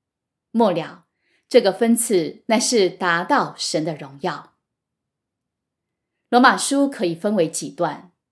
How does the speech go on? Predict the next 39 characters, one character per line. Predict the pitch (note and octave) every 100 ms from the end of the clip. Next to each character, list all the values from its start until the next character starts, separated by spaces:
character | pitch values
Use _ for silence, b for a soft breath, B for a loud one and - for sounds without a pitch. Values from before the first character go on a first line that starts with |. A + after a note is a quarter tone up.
| _ _ _ _
在 | - A#3 F3+ E3+ -
引 | A3 F#3+
言 | F3+ F3+ G3
和 | A#3+ - G3
定 | - E4 G3+
罪 | - F3
这 | D3 A#3
两 | F#3 C#3+
段 | F#3+ D#3+
之 | - B3
后， | B3 A#3+ D3+ C#3 _ _
有 | - F#3 E3 -
称 | - C#4+ C#4
义、 | C#4 C4+ E3+ - _ _ -
圣 | - F#4+ A3 D#3+
别 | D3+ D3+ F3 -
和 | _ - D#3+ D#3+ -
得 | - E3 F#3+
荣 | A#3 D3 D#3 G#3+
等 | - C#3+ -
段 | F#3+ D3+
落。 | D#3+ C#3+ - _ _ _ _ _ _ _ _ _ _
这 | -
几 | A3 G3
段 | D#3+ G3 F3 F3+ -
分 | D4 D4
别 | G#3+ F3+ F3+
于 | F#3+ G3
神 | - G3
的 | F#3+
公 | D#3+ C#4+ C#4+
义、 | C#4 C#4 F#3 D3 _
圣 | - - E4+ G#3
别 | D#3 D#3 D#3 G3
和 | - E3 D#3+
荣 | E3+ E3
耀 | G#3+ A#3+
有 | D3+ C#3+
关。 | - D#3 C#3+ -